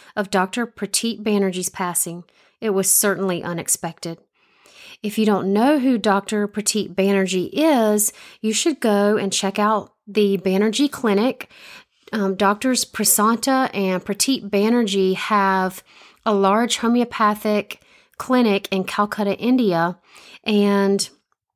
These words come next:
um, they are just amazing men. They were medical doctors,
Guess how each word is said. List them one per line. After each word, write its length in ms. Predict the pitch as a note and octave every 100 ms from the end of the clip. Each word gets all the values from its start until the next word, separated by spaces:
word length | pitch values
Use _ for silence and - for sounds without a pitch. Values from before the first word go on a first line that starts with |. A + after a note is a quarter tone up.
| _ _ - -
um, 420 | A#3 A3 G#3 F#3+ G3
they 220 | G#3+ B3
are 80 | A3+
just 240 | G3+ -
amazing 600 | G#3+ G#3 G3+ A3+ A#3+ G#3+
men. 300 | G3 G#3 F3 -
They 200 | A3 A3
were 140 | A3+ A3+
medical 400 | G3+ G3+ C4 A3
doctors, 720 | F#3+ D#3 - B2+ F#3 -